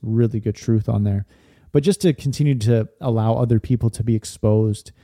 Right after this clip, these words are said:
to the Dad Tired ministry. There's a lot of dads out there who want help and who wanna be part of this community, and they've never even heard of Dad Tired. And so we just think that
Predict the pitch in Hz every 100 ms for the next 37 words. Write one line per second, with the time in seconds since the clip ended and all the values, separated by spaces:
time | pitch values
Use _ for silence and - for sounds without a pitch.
0 | _ - 120 113 117 107 - 110 107 110
1 | 110 110 139 143 117 117 110 107 113 127
2 | 127 143 131 117 110 107 - - 113 117
3 | 104 113 127 120 104 113 117 113 - 117
4 | 117 110 - 117 120 127 123 113 113 113
5 | 110 107 95 - 117 107 104 98 - 104
6 | 98 98 - _ _ _ - 123 - 117
7 | 117 120 - 127 110 110